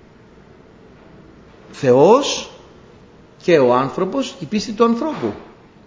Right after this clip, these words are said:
Αν δεν υπάρχουν και τα δύο, αν δεν υπάρχει πίστη, το λέει στον Ισαία πάρα πολύ καλά, θα μένετε σε αυτό το πράγμα, στο λόγο και στη μαρτυρία.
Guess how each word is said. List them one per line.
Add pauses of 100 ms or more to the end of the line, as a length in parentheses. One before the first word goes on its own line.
(280)
Αν
δεν
υπάρχουν
και
τα
δύο,
αν
δεν
υπάρχει
πίστη, (300)
το
λέει
στον
Ισαία
πάρα
πολύ
καλά, (320)
θα
μένετε
σε
αυτό
το
πράγμα, (240)
στο
λόγο (120)
και
στη
μαρτυρία.